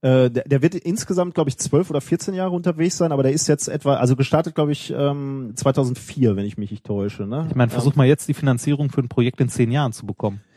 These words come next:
Speaker 1: Äh, das stimmt,
Speaker 2: Alles,
Speaker 1: ja.
Speaker 2: was über eine Legislaturperiode hinausgeht, wird schwer.
Speaker 1: <laughs> Ja, da hast du recht.
Speaker 2: Ja.
Speaker 1: Ähm, weißt du, wie, äh, wie so ein, äh, so, wie so eine Sonde wie, ähm, Rosetta quasi, äh,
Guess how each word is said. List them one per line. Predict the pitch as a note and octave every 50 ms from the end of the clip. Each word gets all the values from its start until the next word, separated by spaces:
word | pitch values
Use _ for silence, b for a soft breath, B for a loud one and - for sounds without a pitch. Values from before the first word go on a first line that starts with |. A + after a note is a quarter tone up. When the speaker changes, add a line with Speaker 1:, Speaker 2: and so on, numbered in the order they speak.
| b b b b b b b
Speaker 1:
Äh, | - B2+ A#2+ A#2 G#2
das | B2+ - - -
stimmt, | - - C3+ A2 G2+ G2 A#2+
Speaker 2:
Alles, | C3 D3 F3+ - A2+
Speaker 1:
ja. | C#3+
Speaker 2:
was | C3+ -
über | F3 D3 C#3 C3
eine | B2+ C#3+ C#3+ D3
Legislaturperiode | C#3 C#3+ C3+ C#3 C3+ - - A#2+ - - G3 G#3+ - - B2+ A2+ A2+ A2+ A2+ A2+ A2 A#2+ B2
hinausgeht, | A#2 G#2 A2+ A#2+ G3 - - G3 C#3+ D3+ -
wird | - C3 -
schwer. | - - D#3 E3 E3 C#3 G#2+ G2+ - _ - -
Speaker 1:
<laughs> | - - - - -
Ja, | C#3+ C3
da | A#2+ B2+ B2+
hast | C#3+ D3 D#3
du | D3+
recht. | C#3 C#3+ C3 B2+ - - -
Speaker 2:
Ja. | C#3 C3+ C3 C#3 D3+ B2+ -
Speaker 1:
Ähm, | - D3 D#3 D#3 C#3+ C3
weißt | A#2+ C#3+ E3+ - -
du, | - A3 F#3 F3+
wie, | F#3+ F#3+ F#3 F3+ F3+ F3
äh, | - - D3 D3 C#3+ C#3
wie | C#3+ D#3 D#3
so | C#3 D3+ D3
ein, | D3 D3 C#3+ C#3 B2
äh, | G2 C3 C#3 C3+ C3+ C3
so, | A#2+ C3+ B2+ B2
wie | B2+
so | B2+ C3+
eine | C#3 C3 A#2
Sonde | A#2 B2+ C#3+ E3 E3+ D3 C#3
wie, | C#3 C#3 C3+ C3+ C3
ähm, | - - B2+ C3 B2+ B2+ B2+ B2
Rosetta | A#2+ A2 B2 A2+ A#2+ A2+ - D3 D3 C3 A2+ - - - _ _ _ - - A2+ - B2+ C3
quasi, | - - B2 B2 B2+ B2+ C3 B2+ A#2+ A#2 A#2
äh, | - - A#2+